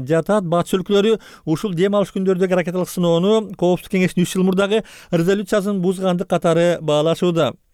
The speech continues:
Маселен, Франция менен Британия Ирандын кадамын чагымчыл, дестабилиздетүүчү жана кооптуу деп аташты. акш мамлекеттик катчысы Майк Помпео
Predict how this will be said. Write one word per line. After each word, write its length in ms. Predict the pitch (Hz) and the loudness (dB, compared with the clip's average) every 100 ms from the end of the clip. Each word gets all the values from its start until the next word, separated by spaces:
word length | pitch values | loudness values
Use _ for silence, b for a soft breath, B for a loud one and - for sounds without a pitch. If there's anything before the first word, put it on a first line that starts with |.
| - | -8
Маселен, 380 | 147 156 208 180 | -4 -2 -2 0
Франция 320 | 196 202 202 | 0 0 0
менен 160 | 196 | 0
Британия 340 | 175 165 190 190 | 0 0 0 2
Ирандын 320 | 190 202 180 B B | 2 2 -2 B B
кадамын 380 | - 170 190 180 | -4 0 0 0
чагымчыл, 680 | - 175 170 165 151 208 220 226 | -2 0 0 0 0 0 2 0
дестабилиздетүүчү 720 | 143 170 - 180 185 170 170 - | 0 -2 0 0 0 0 -4 -2
жана 220 | 214 208 B B - | 0 0 B B -4
кооптуу 380 | 190 196 - 214 | 0 0 -2 -4
деп 140 | 180 165 | 0 0
аташты. 540 | 156 147 - 127 110 - - | 0 -4 -4 -8 -8 -12 -2
акш 240 | 156 - | -2 0
мамлекеттик 440 | 196 202 190 190 - | 0 0 0 -4 0
катчысы 560 | 185 - 180 - 185 | -2 0 -2 0 0
Майк 300 | 175 175 170 | 2 0 0
Помпео 540 | - 156 151 175 190 | 0 -2 0 0 2